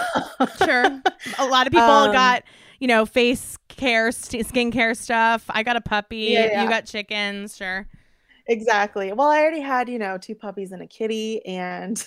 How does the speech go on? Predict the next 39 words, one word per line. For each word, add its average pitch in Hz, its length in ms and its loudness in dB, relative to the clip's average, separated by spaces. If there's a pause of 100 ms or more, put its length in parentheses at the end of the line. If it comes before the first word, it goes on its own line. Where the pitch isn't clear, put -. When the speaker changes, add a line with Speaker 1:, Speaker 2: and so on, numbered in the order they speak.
(120)
Speaker 1:
Right. 247 320 -2
You 247 140 -2
had 269 180 2
to 285 80 2
Speaker 2:
um, 220 200 4
Speaker 1:
sort 254 140 4
of 233 80 2
Speaker 2:
we 240 60 4
moved 233 140 8
Speaker 1:
diversify 226 520 2
your 196 160 -2
portfolio. 175 840 -6 (600)
I - 40 8
un-, 302 60 2
Speaker 2:
Exactly. 302 480 4
Speaker 1:
I 214 180 0
Speaker 2:
Exactly. 233 640 0
Speaker 1:
understand. 190 60 -4
Speaker 2:
Well, 262 300 4
and 277 160 0
also, 294 640 0 (600)
since 247 240 -6
it 240 60 0
was 226 140 -4
hard 226 320 -2
to 233 80 -10
get 214 100 -2
out 202 160 -2
to 202 100 -8
a 190 40 -8
grocery 269 500 -4
store, 254 380 -2
we're 202 140 -4
like, 185 320 -8
"Let's 190 280 -8
just 185 220 -10
start, 180 580 -4
you 185 120 -8
know 180 360 -8